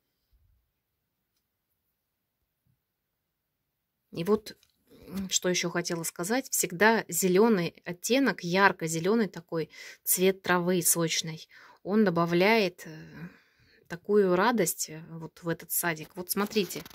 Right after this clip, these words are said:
на общем розовом фоне, розово-сиреневом, вот какое растение бросается в глаза? Мне в глаза бросается сразу с двери летиция. Вот это. Ну, потом какие-нибудь светлые.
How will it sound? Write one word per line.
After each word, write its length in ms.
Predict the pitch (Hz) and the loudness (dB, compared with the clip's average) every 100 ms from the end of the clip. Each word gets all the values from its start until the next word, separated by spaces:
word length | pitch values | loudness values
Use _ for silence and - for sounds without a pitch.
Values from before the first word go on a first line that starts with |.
| - - - _ _ _ - | -20 -20 -20 _ _ _ -4
на 120 | 175 | -2
общем 360 | 233 - 190 | 2 2 2
розовом 460 | 180 220 190 180 170 | 4 4 4 2 0
фоне, 380 | - 226 254 190 | -2 -2 0 0
розово-сиреневом, 920 | 165 175 165 165 190 175 165 160 160 | 0 -2 0 0 2 0 0 -4 -10
вот 100 | 156 - | -12 -10
какое 320 | 180 277 240 | -2 2 4
растение 420 | 175 - 175 160 | 4 2 -2 -2
бросается 540 | 165 160 170 160 - | -4 -4 -4 -6 -8
в 80 | 160 | -6
глаза? 400 | 170 170 165 156 - - - _ - | -4 -4 -4 -8 -14 -20 -20 _ -4
Мне 240 | 190 269 | 0 0
в 40 | |
глаза 300 | 190 180 226 | 2 2 2
бросается 640 | 226 170 - 185 202 - 156 | 2 -2 -2 -2 -2 -6 -6
сразу 300 | - 185 175 | -4 -4 -2
с 140 | - | -4
двери 360 | 160 175 180 160 | -4 -2 -2 -4
летиция. 580 | 156 - - - 151 160 - | -10 -10 -6 -6 -6 -16 -20
Вот 160 | 170 175 | -16 -14
это. 240 | 170 160 - _ _ _ _ _ _ _ _ _ _ _ _ _ _ _ _ _ _ _ _ _ _ - _ _ - - _ _ _ _ _ _ _ _ _ _ _ _ _ - | -12 -16 -20 _ _ _ _ _ _ _ _ _ _ _ _ _ _ _ _ _ _ _ _ _ _ -20 _ _ -20 -20 _ _ _ _ _ _ _ _ _ _ _ _ _ -10
Ну, 220 | 185 226 | -6 -6
потом 320 | 185 175 202 | -6 -4 -4
какие-нибудь 520 | 175 165 175 160 156 | -4 -6 -6 -6 -4
светлые. 800 | - 180 233 269 247 220 202 185 | -4 2 2 2 0 0 0 -6